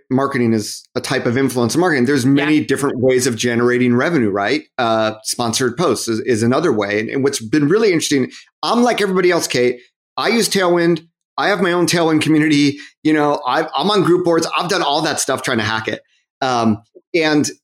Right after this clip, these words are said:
Speaker 1: what's been really interesting, I'm sure you've seen as well in, in Tailwind communities, Kate, is that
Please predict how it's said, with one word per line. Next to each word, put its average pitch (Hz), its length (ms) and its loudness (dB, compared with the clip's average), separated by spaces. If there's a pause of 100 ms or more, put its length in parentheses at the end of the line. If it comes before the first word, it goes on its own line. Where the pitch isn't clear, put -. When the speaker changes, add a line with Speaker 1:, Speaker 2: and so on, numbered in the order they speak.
Speaker 1:
what's 170 260 -2
been 151 200 2
really 214 280 2
interesting, 151 520 0
I'm 135 140 -2
sure 151 140 0
you've 151 140 2
seen 151 180 0
as 113 160 0
well 131 200 0
in, 120 100 -2
in 113 240 0
Tailwind 120 320 -2
communities, 123 400 0
Kate, 110 220 0
is 113 180 -2
that 117 240 -2